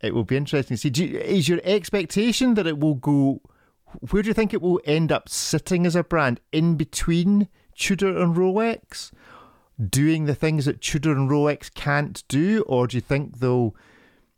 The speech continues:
move it up to become very slowly in the kind of more Patek, more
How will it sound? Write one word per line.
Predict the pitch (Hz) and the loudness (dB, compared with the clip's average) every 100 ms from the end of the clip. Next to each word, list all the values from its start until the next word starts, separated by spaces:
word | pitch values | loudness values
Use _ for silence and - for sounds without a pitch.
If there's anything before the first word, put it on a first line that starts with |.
| _ _ _ - | _ _ _ -6
move | 123 117 135 135 117 | 0 2 4 2 2
it | 123 - _ - | 0 -2 _ -4
up | 127 - - - - _ _ - | -4 -4 -12 -20 -20 _ _ -8
to | 113 | -4
become | 117 - 127 110 110 107 104 95 - _ _ _ _ - | -4 -2 0 2 2 2 2 0 -4 _ _ _ _ -10
very | 101 113 113 113 | -2 0 2 0
slowly | - - 104 110 110 110 104 | -2 -2 0 2 2 2 0
in | - 110 104 | 0 0 0
the | 104 | 0
kind | - 113 101 | -2 -2 0
of | 101 92 - | 0 -4 -6
more | 101 101 104 104 101 | -2 0 2 2 0
Patek, | - - - - 104 101 101 - - - - _ _ _ _ - | -2 -6 -6 -2 0 0 -2 -6 -20 -20 -20 _ _ _ _ -6
more | 104 104 101 98 101 95 92 92 | 0 2 2 2 2 2 0 0